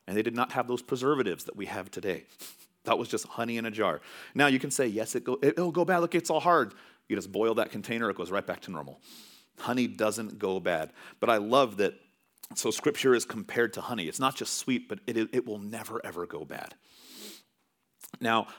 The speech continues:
I believe that God's desires, as we bel-, one of his desires as we begin this series, is that we'll continually return to his word and find that his promises are trustworthy, they're true. And so every week for a while, we're gonna look at a different promise he says and see how true it is then and how true it is today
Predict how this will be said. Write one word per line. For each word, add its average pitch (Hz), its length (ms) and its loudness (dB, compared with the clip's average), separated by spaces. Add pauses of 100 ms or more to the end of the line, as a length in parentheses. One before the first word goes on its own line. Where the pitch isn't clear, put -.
(100)
I 135 100 6
believe 151 320 6
that 131 80 0
God's 127 260 4
desires, 117 380 2
as 110 60 -10
we 113 120 0
bel-, 110 320 0
one 147 220 2
of 135 60 2
his 131 120 4
desires 107 380 0
as 107 100 -10
we 120 80 0
begin 110 240 -2
this 104 160 -2
series, 101 320 0
is 120 80 -6
that 120 80 2
we'll 113 100 -4
continually 151 520 0
return 160 500 -2
to 147 80 6
his 123 260 0
word 107 300 4 (240)
and 120 120 0
find 135 220 4
that 120 60 0
his 120 100 -2
promises 127 440 0
are 92 40 -6
trustworthy, 151 760 4 (180)
they're 95 140 6
true. 143 520 4 (200)
And 110 100 -4
so - 220 0
every 156 240 6
week 143 260 4
for 127 180 4
a 123 60 6
while, 123 220 8
we're 123 100 2
gonna 135 160 4
look 127 220 2
at 113 60 0
a 101 40 4
different 127 240 -4
promise 139 340 0
he 147 80 0
says 110 320 4
and 107 80 -6
see 107 140 -2
how 101 140 2
true 147 320 2
it 143 80 4
is 131 160 2
then 131 180 4
and 110 80 -6
how 101 120 -6
true 117 280 -2
it 107 80 4
is 104 140 0
today 85 320 -4